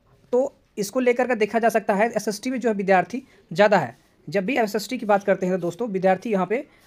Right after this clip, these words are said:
आपको, आपको किसी भी सब्जेक्ट से ज़्यादा मिलेगा, क्योंकि यहाँ पे विद्यार्थी का ज़्यादा जमा रहा-, भीड़ है और बहुत सारे विद्यार्थी आर्ट्स लेके पढ़ाई किए हैं। तो आप लोगों को मैं कट ऑफ की अगर बात किया जाए एसएसटी के, तो एसएसटी सिक्स to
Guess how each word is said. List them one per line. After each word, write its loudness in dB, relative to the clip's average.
आपको, -4
आपको -4
किसी -4
भी -2
सब्जेक्ट 0
से -4
ज़्यादा 4
मिलेगा, -4
क्योंकि -8
यहाँ 0
पे -4
विद्यार्थी 0
का 0
ज़्यादा -2
जमा 0
रहा-, -4
भीड़ 0
है -8
और 4
बहुत 2
सारे 2
विद्यार्थी 0
आर्ट्स -2
लेके -2
पढ़ाई 0
किए -2
हैं। 0
तो 0
आप 4
लोगों 2
को 0
मैं 0
कट 2
ऑफ 2
की -6
अगर 0
बात 2
किया 4
जाए 2
एसएसटी -4
के, -8
तो -8
एसएसटी -2
सिक्स -8
to -10